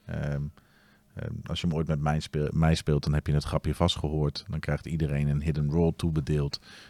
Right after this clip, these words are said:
Eh, dat is namelijk een, een hardwerkend kaboutertje of een saboteur. Ehm, de hardwerkende kaboutertjes willen het goud vinden in de diepe krochten van de mijn. En de saboteur moet ervoor zorgen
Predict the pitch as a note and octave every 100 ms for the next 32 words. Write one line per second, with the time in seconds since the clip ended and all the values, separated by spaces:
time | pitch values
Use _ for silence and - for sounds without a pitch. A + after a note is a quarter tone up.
0 | - - C#2 C#2+ D2+ C#2+ C2+ C2+ C#2 D2
1 | C#2 - D2+ D2 G2 - D2+ C#2+ C#2 D2
2 | C#2+ C#2+ C#2+ - - G2+ F#2 - D2 C#2
3 | - A2 G#2 A2 - - - - - D2
4 | C#2+ C#2 C#2+ D2+ D2+ C#2+ C2+ C#2+ C#2+ D#2
5 | D2 D2 D2 C#2+ D2 D#2 D2+ D#2 E2+ -
6 | G#2 G2 - F2 E2 D#2 - F2 E2 E2
7 | D#2+ D2+ D#2 D2+ - E2+ D#2+ - E2 D2+
8 | D#2 D2+ D2 C#2 C#2 C#2 D#2+ C#2+ - C2+
9 | C#2 - C#2+ C#2 - D2 - D2 D2+ E2+
10 | C2+ C2 C2